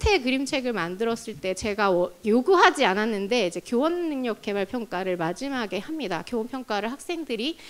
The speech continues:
직접 하는데 거기에다가 "가장 기억에 남는 활동이 뭐였냐?"라는 질문에, 어, 이 스토리북을 만든 거를 엄청나게 많이 써줬습니다. 그래서 아이들이 여기서 자신의 가치를 발견했다. 근데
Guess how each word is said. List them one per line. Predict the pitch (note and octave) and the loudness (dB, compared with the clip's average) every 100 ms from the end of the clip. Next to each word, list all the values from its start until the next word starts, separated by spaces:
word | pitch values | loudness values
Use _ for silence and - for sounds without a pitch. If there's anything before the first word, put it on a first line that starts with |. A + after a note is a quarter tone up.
| - | -16
직접 | - - A3+ A3 D#4+ | -16 -8 -6 -6 -6
하는데 | D#4 C4+ C4+ | -6 -4 -6
거기에다가 | - A3 A3 D#4+ C4 G3+ F3 F#3+ G#3 - - - - | -4 -6 -2 -2 2 2 2 2 0 -2 -14 -20 -6
"가장 | G#3+ G3+ E4+ F#4 E4+ | -4 4 4 4 0
기억에 | C#4 C#4+ C#4 | 0 0 0
남는 | C4 A3+ B3 A#3+ | -2 -2 -2 -2
활동이 | E4+ E4+ F#4+ E4+ | -2 -2 -2 -2
뭐였냐?"라는 | G#3 F#3 G#3 G#3 G#3+ A3+ - - G#3+ B3+ A#3+ | 0 0 -2 -2 0 0 -4 -4 0 0 0
질문에, | C4 B3 B3+ C#4 A3 - - - | -2 -4 -2 0 -2 -4 -20 -14
어, | - G#3+ G3+ | -6 0 0
이 | G#3+ C4+ | 2 0
스토리북을 | C#4+ - - G#4 G4+ F#4+ F4 C4 C4 C4+ | -2 -6 -2 0 2 2 0 -2 -2 -2
만든 | F#3 D#3+ F#3+ B3+ B3 | -2 -4 -4 -4 -4
거를 | F3 F#3+ G3+ B3+ F#3+ | -4 -2 0 0 -2
엄청나게 | G3 A#3 F4+ E4 A3+ | -4 -6 -2 0 0
많이 | F3 D#3 F3+ G3+ | 0 0 -2 -4
써줬습니다. | B3+ D4+ E4+ - A#3 F#3 F3 E3+ | -4 -6 -6 -8 -8 -6 -4 -6
그래서 | G3+ G3+ | -4 0
아이들이 | F3+ A#3+ D4+ C#4 A3 | 2 2 0 -2 0
여기서 | F3 F#3 G#3 D#4 F#4 - - - | -2 -2 -4 0 -2 -4 -18 -20
자신의 | - G#3 A3+ E4 D4 | -2 -2 0 -4 -6
가치를 | - G#3+ - F#4 E4 C#4+ D4 C4+ | -6 -8 -2 2 4 6 6 4
발견했다. | - G#3 G3 C4+ A3+ - - D#3+ - - | 0 -4 -2 0 -2 -2 -4 -4 -6 -8
근데 | C4+ C4+ E4 | -6 -2 -2